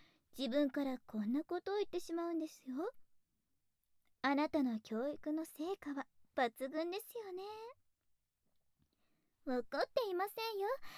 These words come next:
何度も言っていますが、感謝しているんです。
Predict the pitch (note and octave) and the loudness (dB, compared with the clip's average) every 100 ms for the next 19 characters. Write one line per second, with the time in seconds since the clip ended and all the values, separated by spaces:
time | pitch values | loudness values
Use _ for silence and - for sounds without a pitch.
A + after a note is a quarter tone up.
0 | - - C4 C#4 F#4 E4+ C#4+ A3 G3+ - | -14 -6 2 4 4 4 2 0 -4 -4
1 | C4+ G4 - E4+ C#4+ A#3+ - - B3+ C5+ | -2 -4 -6 -6 -6 -6 -8 -4 -4 -2
2 | C5 - D#4+ E4 F4 F4 - D4+ | -4 0 2 2 2 -2 -4 -6